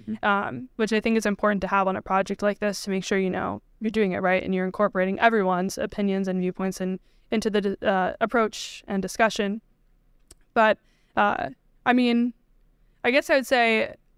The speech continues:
Speaker 2: I just hope that, I can't say what, what I hope that we find 'cause I don't know,
Speaker 1: Mm.
Speaker 2: but I just hope that this sets a standard that you can do science that is looking into phenomena,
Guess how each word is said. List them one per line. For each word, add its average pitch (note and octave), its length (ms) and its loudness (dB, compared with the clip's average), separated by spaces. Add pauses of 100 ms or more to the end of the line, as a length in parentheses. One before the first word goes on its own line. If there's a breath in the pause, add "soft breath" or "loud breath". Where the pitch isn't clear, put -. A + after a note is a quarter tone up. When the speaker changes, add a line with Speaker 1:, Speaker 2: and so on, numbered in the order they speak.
Speaker 2:
I A#3 120 6
just A#3+ 240 -2
hope A3 340 -2
that, G3 400 0 (1000)
I A3+ 100 0
can't C4 220 0
say B3 140 4
what, A#3 200 0 (100)
what A3 340 2
I G#3+ 100 0
hope G#3+ 240 -4
that G#3+ 100 0
we G#3+ 100 -4
find G#3 400 2
'cause A#3 100 -4
I F#3 100 0
don't F3 120 -2
know, F#3 240 0
Speaker 1:
Mm. G3+ 60 -6 (260 soft breath)
Speaker 2:
but A#3 100 4
I A#3 100 6
just A#3 160 -4
hope A#3+ 220 -2
that G#3+ 120 -2
this G#3+ 140 2
sets G#3+ 220 0
a G#3+ 40 -2
standard F#3+ 540 0
that F#3 200 2
you G#3+ 140 2
can G#3 140 -2
do G3 120 -2
science - 580 -6 (320)
that G3 180 4
is - 300 -6
looking G#3+ 320 2
into G3 280 0
phenomena, F#3 680 -4